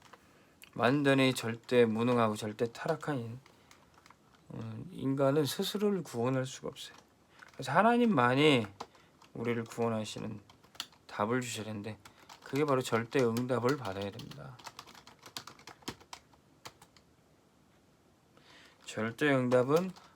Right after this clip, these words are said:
하나님의 말씀 통해서만 있게 돼요. 자, 이 절대 응답 어떻게 받습니까? 말씀을 따라갈 때만 받을 수 있어요.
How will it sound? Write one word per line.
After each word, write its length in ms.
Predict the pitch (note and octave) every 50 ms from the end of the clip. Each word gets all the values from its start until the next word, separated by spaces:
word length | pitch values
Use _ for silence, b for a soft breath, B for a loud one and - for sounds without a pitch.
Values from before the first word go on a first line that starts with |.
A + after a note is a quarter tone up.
| _ -
하나님의 520 | - F3+ F#3 G3 F#3+ F#3 F3+ F3 E3 D3+
말씀 640 | B2+ A2 G#2+ G#2+ A#2 C3 - - - - F#3 F#3 E3
통해서만 600 | - - - F3+ F3 D3+ B2 B2 B2+ C3 C3 A#2 A2
있게 300 | G#2+ A#2 - - - C3+
돼요. 220 | - - C#3+ C3 C3 _ _ _ _ _ _ _ - - - - _ _ _ _ _ _ _ _ - - _ _ _ _ _ _ _ _ _ _ _ _ _ _ _ _ _ _ _ B B B B B B B B B B B B B B _ _
자, 180 | - C3+ A#2
이 160 | A2+ A#2 C3+ C3+
절대 320 | - - C3+ C#3 - F3+
응답 240 | F3+ F3+ F3 E3 C#3
어떻게 260 | B2+ A#2+ - - D#3+
받습니까? 480 | D3 C3+ A#2+ - - B2 A#2+ A#2 B2+ A#2
말씀을 600 | A2 A2+ B2+ C#3+ C#3+ - F#3+ G3 F#3+ F3+ E3+ E3+
따라갈 420 | F#3+ G3 G#3 G#3+ G#3 G3+ F#3 F3+
때만 340 | - D#3 D3+ D3 D3 C#3+ B2+
받을 220 | A#2 A2+ A#2+ B2
수 140 | B2+ - C3+
있어요. 440 | B2 - - A#2 A#2 A2+ A2+ G#2+